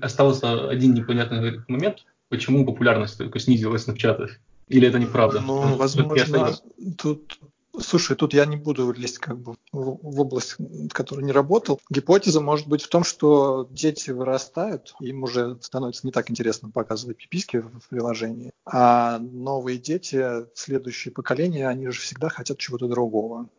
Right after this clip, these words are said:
Speaker 2: Как с музыкой. Ты не слушаешь музыку, которую слушал папа, а твои дети не будут слушать музыку, которую ты слушал. Поэтому приложения, которые нацелены на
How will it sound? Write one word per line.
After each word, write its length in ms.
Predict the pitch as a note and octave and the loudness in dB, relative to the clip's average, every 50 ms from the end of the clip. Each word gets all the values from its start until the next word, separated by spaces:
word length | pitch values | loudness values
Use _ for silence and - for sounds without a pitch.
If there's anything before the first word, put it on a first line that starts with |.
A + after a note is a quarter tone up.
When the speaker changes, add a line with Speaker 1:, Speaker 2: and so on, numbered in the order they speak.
| _ | _
Speaker 2:
Как 300 | _ - D3 - - - - - E3+ | _ -2 -2 -2 -2 -6 -4 -4 -4
с 200 | - - - - | -2 -4 -2 0
музыкой. 560 | E3+ D#3 D3 C3 A#2+ B2 A#2 - - B2+ A#2+ | 2 2 2 2 0 -2 -4 -4 -4 -6 -6
Ты 140 | - - C#3 | -6 -6 -6
не 80 | C#3 D3 | -4 -4
слушаешь 400 | C#3+ - E3 D3 - - A#2 - | 2 2 2 2 2 -2 -8 -8
музыку, 380 | - C3 B2 A2 A2+ A2+ A#2 A2 | -8 -8 -6 -6 -8 -10 -4 -4
которую 280 | A#2 A2 - A#2 A#2+ | -4 -4 -4 -8 -8
слушал 360 | - - - B2 A2 - B2+ | -8 -6 -6 -8 -6 -6 -8
папа, 400 | - - E3+ G#3 - - E3+ E3 - _ _ | 2 2 2 2 2 0 -6 -6 -8 _ _
а 140 | - C3+ B2 | -10 -10 -2
твои 220 | - B2 C3+ D#3 | 2 4 4 4
дети 260 | C#3+ C3+ C#3 C#3 - | 4 2 -2 -2 -2
не 120 | B2+ A#2 A#2+ | -4 -4 -4
будут 180 | A#2 C3 C3 | -4 -6 -6
слушать 320 | - - C3 B2+ - - - | -4 -4 -4 -4 -4 -4 -4
музыку, 320 | C3+ C#3+ C#3 C#3 - - | -4 -4 -4 -8 -12 -6
которую 300 | - A#2+ - B2 A#2+ A#2+ | -6 -4 -4 -2 -6 -4
ты 140 | - C#3+ A#2 | -2 -4 -4
слушал. 440 | - - - - - - - - _ _ _ | -4 -6 -12 -14 -12 -12 -14 -16 _ _ _
Поэтому 680 | - B2+ B2 B2 - D3+ D3+ D3+ D#3 D#3 D3+ D3+ D3 D3 _ _ | -8 -8 -6 -6 -6 -6 -6 -4 -2 -2 -2 -4 -6 -8 _ _
приложения, 720 | - D3 C#3+ D3 C#3+ C#3 C#3+ D3+ D3 C#3+ C#3 B2+ B2 A#2 | -2 2 4 4 4 6 6 6 4 4 2 -4 -4 -4
которые 840 | - B2+ B2+ A#2+ - - C3+ C3 B2+ C3 C3 B2+ B2+ B2+ B2+ B2 B2 _ _ _ _ _ _ _ - | -2 -4 -4 -4 -2 -2 -2 0 2 0 0 2 2 0 -2 -2 -6 _ _ _ _ _ _ _ -6
нацелены 600 | C#3+ C3+ C3+ - - C#3+ C3+ B2+ B2+ B2 A#2+ A#2+ | -6 -4 -4 0 2 2 2 2 0 -4 -4 -6
на 500 | A#2+ B2 B2 A#2+ A#2 A#2+ A2+ A2+ A2+ G#2 | -4 -2 -2 -2 -2 -2 -4 -6 -8 -10